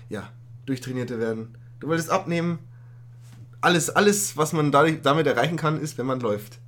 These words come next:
Wenn man läuft, dann kann man da all das erreichen. Richtig rum. <laughs> So rum. Und, ähm, das möchte ich dir eben als Aufgabe stellen, dass du mal fitter wirst, dass du mal regelmäßig laufen gehst, dass du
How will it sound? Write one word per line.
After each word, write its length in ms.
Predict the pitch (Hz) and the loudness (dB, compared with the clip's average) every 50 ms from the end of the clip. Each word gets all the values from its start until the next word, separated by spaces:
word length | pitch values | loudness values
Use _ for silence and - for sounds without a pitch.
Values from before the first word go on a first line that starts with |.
| - - | -8 -4
Wenn 100 | 123 131 | -2 0
man 140 | 135 131 131 | 2 4 4
läuft, 280 | 143 170 185 185 - | 4 4 4 2 -2
dann 80 | 131 123 | -6 -6
kann 140 | - 143 139 | -4 -4 -4
man 140 | 139 123 110 | -2 -2 -4
da 60 | - | 0
all 200 | - 156 160 135 | 2 2 2 2
das 220 | 127 120 117 - | 0 -2 -4 -2
erreichen. 380 | - 123 110 101 92 101 104 - - - | -4 -4 -2 -2 -4 -6 -10 -12 -8 -8
Richtig 300 | 127 - - 117 101 - | -8 -6 -6 -6 -6 -6
rum. 160 | 104 90 - - - - | -6 -6 -8 -14 -16 -16
<laughs> 140 | - - - | -16 -12 -6
So 180 | - 131 113 | -2 -2 -2
rum. 180 | 98 101 92 90 - - - - - - - - - - | -2 -4 -6 -8 -12 -16 -18 -18 -18 -18 -20 -20 -8 6
Und, 540 | - 160 156 156 160 156 156 151 156 151 - | 8 10 10 12 10 8 6 4 2 2 4
ähm, 460 | 151 151 147 143 143 143 143 143 135 - - | 4 6 6 6 4 4 2 0 -2 -2 -4
das 160 | 131 123 - | -4 0 2
möchte 240 | 147 139 135 147 139 | 0 0 2 0 -2
ich 40 | 135 | 2
dir 120 | 147 139 | 4 4
eben 160 | 135 139 139 135 | 4 4 4 2
als 120 | 135 131 | 0 0
Aufgabe 420 | - 160 196 - - 139 101 101 | 0 -2 -2 -2 -2 -2 -2 -2
stellen, 260 | 101 - 101 95 98 98 | -4 -8 -10 -8 -8 -8
dass 160 | 95 98 - | -8 -6 -6
du 80 | - | -2
mal 200 | 127 127 127 123 | 0 0 0 0
fitter 360 | 120 - - 196 196 185 156 123 | -2 0 0 2 2 2 2 2
wirst, 260 | 110 98 - - - | 0 -2 -2 -4 -6
dass 120 | 123 - | -6 -4
du 80 | - 143 | -2 0
mal 240 | 139 135 135 135 127 | 2 2 4 2 4
regelmäßig 500 | 117 147 156 160 151 147 147 147 147 139 | 4 4 2 4 4 4 2 2 2 0
laufen 320 | 131 120 165 170 170 147 | 0 -2 -2 0 -2 0
gehst, 340 | 110 104 101 101 101 - - | 0 2 0 0 -2 -4 -4
dass 140 | 127 - - | -4 -2 0
du 240 | 151 147 147 143 | 2 4 4 2